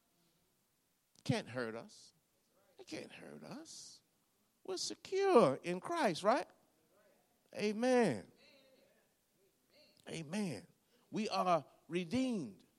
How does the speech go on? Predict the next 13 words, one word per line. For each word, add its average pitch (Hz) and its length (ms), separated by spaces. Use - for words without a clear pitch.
We 214 120
are 208 160
redeemed. 196 520
So 202 200
when 190 140
we 185 260
think 262 260
strong, 214 480
be 220 200
strong, 180 580
we 190 120
finish 185 500
strong. 101 220